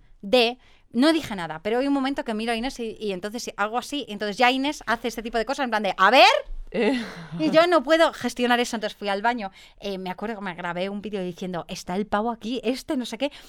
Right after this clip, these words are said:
Speaker 1: y estaba flipando porque encima estaba como con su repre reunido y luego sacó una película y tal, y yo diciendo, "Seguro que era una reunión de eso", y me hubiese enterado de
Speaker 2: Claro.
Speaker 1: cuánta pasta gana, pero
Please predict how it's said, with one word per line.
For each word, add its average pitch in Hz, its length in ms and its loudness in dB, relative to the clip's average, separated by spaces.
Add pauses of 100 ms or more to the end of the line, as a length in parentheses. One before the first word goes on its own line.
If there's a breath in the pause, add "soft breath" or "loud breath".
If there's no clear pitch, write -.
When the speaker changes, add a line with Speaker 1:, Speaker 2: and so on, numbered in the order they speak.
(120 loud breath)
Speaker 1:
y 214 100 -2
estaba 208 240 0
flipando 254 440 -2
porque 208 320 -6
encima 214 380 -4
estaba 240 220 -6
como 180 200 -8
con 175 160 -6
su 180 160 -8
repre 202 420 -2
reunido 226 340 -4
y - 20 -4
luego 226 220 -4
sacó - 200 -14
una 233 140 -8
película 202 400 -6
y 185 40 -8
tal, 202 120 -6
y 226 80 -6
yo 208 60 -4
diciendo, 226 280 -4
"Seguro 240 460 -2
que - 80 0
era 233 140 8
una 254 160 2
reunión 277 360 0
de 220 120 4
eso", 262 140 -4
y 208 40 -2
me 202 120 -6
hubiese 202 160 -8
enterado 180 240 2
de - 40 -2
Speaker 2:
Claro. 127 80 -6
Speaker 1:
cuánta 196 380 -6
pasta - 400 -12
gana, 185 300 -4
pero 180 260 -2